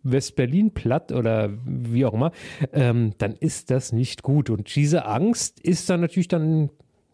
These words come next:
ich würd's jetzt nicht als Angst bezeichnen, man muss ein bisschen vorsichtig sein, ne? Also, man kann ja Angst schüren damit, ne? Und das will ich gar nicht. Aber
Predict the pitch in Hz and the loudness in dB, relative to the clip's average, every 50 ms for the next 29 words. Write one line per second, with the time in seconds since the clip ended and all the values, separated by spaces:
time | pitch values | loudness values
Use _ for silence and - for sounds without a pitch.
0 | _ - - - - - 107 - 113 - - 110 107 95 - 120 120 139 - - | _ -20 -18 -8 -6 -6 -4 -2 -4 -2 -2 -2 -2 -2 0 0 -2 -2 0 -2
1 | 160 135 - - 139 135 131 131 143 165 190 - - 165 156 - 165 131 - 151 | -2 -2 0 -2 0 0 2 2 4 4 2 2 2 0 0 0 -2 0 0 0
2 | 175 165 139 113 104 95 - 95 95 98 113 160 175 160 - - - - - - | 0 0 0 -2 -2 -4 -4 -4 -2 0 0 0 0 -2 -4 -8 -14 -16 -8 -8
3 | 147 - 135 117 135 123 113 117 127 123 - 139 139 135 123 123 117 127 127 - | -4 -2 0 0 0 0 0 0 -2 0 0 2 2 2 2 2 0 0 0 0
4 | - - - - - - 160 180 190 170 139 120 107 104 104 107 - - - - | -4 -6 -6 -6 0 4 4 4 4 4 2 0 0 0 0 0 -2 -4 -6 -2
5 | 120 127 156 151 131 123 - 139 143 175 165 - - - 87 87 95 107 107 101 | 0 0 2 0 0 0 -2 0 0 0 -2 -2 -4 -4 -4 -2 0 0 0 0
6 | 113 110 117 110 | 0 0 0 0